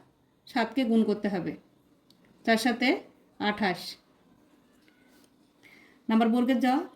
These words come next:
এক হাজার মিনিট সমান কত ঘন্টা, কত মিনিট নির্ণয় করো। এক হাজার ঘন্টাকে ষাট দিয়ে ভাগ করতে হবে।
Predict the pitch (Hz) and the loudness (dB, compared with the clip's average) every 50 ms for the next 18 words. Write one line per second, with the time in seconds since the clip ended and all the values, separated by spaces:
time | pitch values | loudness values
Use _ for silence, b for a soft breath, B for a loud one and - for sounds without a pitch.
0 | _ _ - 220 220 - 262 254 277 277 269 269 254 240 247 262 - - - 262 | _ _ -2 -2 0 0 0 2 4 4 4 4 4 4 2 2 0 -4 -4 -2
1 | 233 233 247 254 - - 220 214 - 254 226 240 247 247 247 262 302 302 - 320 | 0 0 0 -2 0 -2 -2 -2 -2 -2 0 0 0 0 0 -2 -2 -2 -2 -4
2 | 320 - 247 233 226 220 226 262 285 - 226 226 214 214 214 208 202 185 175 175 | -2 2 2 4 4 4 4 2 2 2 2 4 4 2 2 0 -4 -6 -8 -8
3 | 180 180 - - - _ _ _ _ _ _ _ _ _ _ _ _ - - _ | -8 -12 -14 -20 -20 _ _ _ _ _ _ _ _ _ _ _ _ -20 -20 _
4 | _ _ _ _ _ _ - - _ _ - - - - - - - - - - | _ _ _ _ _ _ -20 -20 _ _ -20 -20 -20 -20 -20 -20 -20 -20 -20 -20
5 | - - - - - - - - _ _ _ _ _ - - - - - _ _ | -20 -20 -20 -20 -20 -20 -20 -20 _ _ _ _ _ -20 -20 -20 -20 -20 _ _
6 | _ _ b b b b - 220 220 220 262 254 277 269 233 233 226 226 226 262 | _ _ b b b b -4 -4 -2 -2 -2 -2 -2 -2 0 0 0 0 2 0
7 | 262 254 247 220 254 311 - - - _ - - _ - - 254 208 208 208 214 | 0 2 2 2 2 0 -2 -6 -14 _ -20 -20 _ -10 -2 0 0 0 2 0
8 | 254 254 247 240 208 - - 214 202 - 214 214 180 - | 0 0 0 0 -2 -2 -4 -4 -2 0 -2 -2 -2 -2